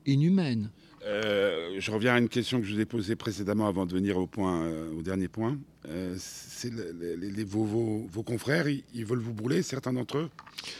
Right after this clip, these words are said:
Speaker 1: Alors, euh, vous m'avez déjà posé la question tout à l'heure, j'ai
Speaker 2: Ouais,
Speaker 1: pas
Speaker 2: ouais.
Speaker 1: eu le temps d'y répondre. Alors, euh, il y en a probablement qui ont envie de me brûler,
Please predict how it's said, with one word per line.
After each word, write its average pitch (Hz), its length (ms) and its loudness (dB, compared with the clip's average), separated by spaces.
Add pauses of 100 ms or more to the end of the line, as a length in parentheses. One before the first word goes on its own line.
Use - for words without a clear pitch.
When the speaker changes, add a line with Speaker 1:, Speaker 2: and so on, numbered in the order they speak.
(120)
Speaker 1:
Alors, 160 400 6
euh, 131 240 10
vous 131 160 2
m'avez 143 160 6
déjà 143 180 8
posé 131 160 4
la 127 60 8
question 127 260 4
tout 113 100 2
à 123 40 4
l'heure, 123 100 4
j'ai 110 100 2
Speaker 2:
Ouais, - 60 2
Speaker 1:
pas 110 160 6
Speaker 2:
ouais. 110 80 8
Speaker 1:
eu 113 40 6
le 101 40 4
temps 127 160 8
d'y 123 80 10
répondre. 120 320 6 (140)
Alors, 143 200 6 (200)
euh, 147 100 10
il 147 60 10
y 143 40 8
en 151 80 8
a 139 60 8
probablement 120 640 4
qui 107 140 0
ont 98 60 4
envie 98 120 4
de 107 60 4
me 104 100 6
brûler, 151 300 6